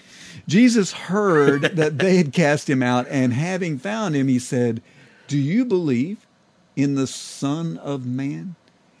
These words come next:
And he answered, "And who is he, sir, that I may believe in him?" And Jesus said to him, "You have seen him, and it is he who is speaking to you." And he said, "Lord, I believe."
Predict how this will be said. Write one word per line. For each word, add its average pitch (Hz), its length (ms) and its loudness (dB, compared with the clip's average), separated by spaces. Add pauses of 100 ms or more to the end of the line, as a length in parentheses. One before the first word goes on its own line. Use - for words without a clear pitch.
And 123 120 -4
he 131 140 2
answered, 120 580 -4
"And 123 200 -4
who 165 220 -2
is 175 220 -2
he, 117 240 -6
sir, 107 380 -6
that 120 220 -6
I 131 100 -2
may 123 160 0
believe 120 400 -6
in 107 60 -6
him?" 104 220 -8
And 101 120 -8
Jesus 123 340 -4
said 151 220 -6
to 131 100 -6
him, 127 240 0 (600)
"You 175 200 -4
have 226 100 -4
seen 277 300 -4
him, - 240 -10 (520)
and 156 160 -2
it 156 120 -2
is 135 220 -4
he 170 300 -2
who 143 120 -2
is 147 100 -6
speaking 190 720 -10
to 123 120 -4
you." 110 340 -6 (800)
And 123 100 -2
he 131 40 4
said, 123 200 -4
"Lord, 110 240 -4
I 123 120 -4
believe." 110 680 -6